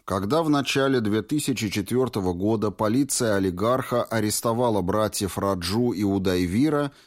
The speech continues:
те сразу же выдали своего босса и все о нем рассказали.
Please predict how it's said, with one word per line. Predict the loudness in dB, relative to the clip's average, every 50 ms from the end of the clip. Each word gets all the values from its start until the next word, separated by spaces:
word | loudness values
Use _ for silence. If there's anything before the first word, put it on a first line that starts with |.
| _ _ _
те | -2 0 0 0
сразу | 0 0 0 0 2 2 2 2 0 0
же | 0 0 0
выдали | 2 2 0 0 0 0 0 0
своего | -2 -2 -2 0 0 0 0 0 -2
босса | -4 -2 -2 -2 -2 -2 -2 -2 -2 -2
и | -2 -4 -6 -6
все | -6 -4 -2 -2 0 0
о | 0
нем | 0 -2 -2 -2 -4
рассказали. | -4 -6 -6 -6 -6 -6 -6 -6 -8 -10 -12 -16 -20